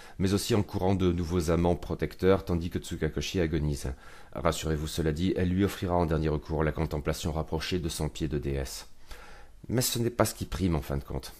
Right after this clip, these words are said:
car si la perversité du retraité, ainsi que le désigne le jeune homme, paraît tout d'abord au centre du récit,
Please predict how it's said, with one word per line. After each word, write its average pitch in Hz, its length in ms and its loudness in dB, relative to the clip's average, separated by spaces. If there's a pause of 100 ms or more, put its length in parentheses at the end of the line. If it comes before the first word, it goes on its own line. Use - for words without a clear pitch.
(120)
car 104 240 4
si - 260 0
la 101 100 6
perversité 104 640 0
du 98 120 0
retraité, 95 600 2
ainsi 80 240 -2
que - 120 -4
le 78 60 -2
désigne 78 280 0
le 80 80 2
jeune 80 180 0
homme, 82 300 2 (520)
paraît 87 180 4
tout 98 100 -6
d'abord 87 280 6
au 80 80 2
centre 90 320 0
du 80 80 0
récit, 92 400 0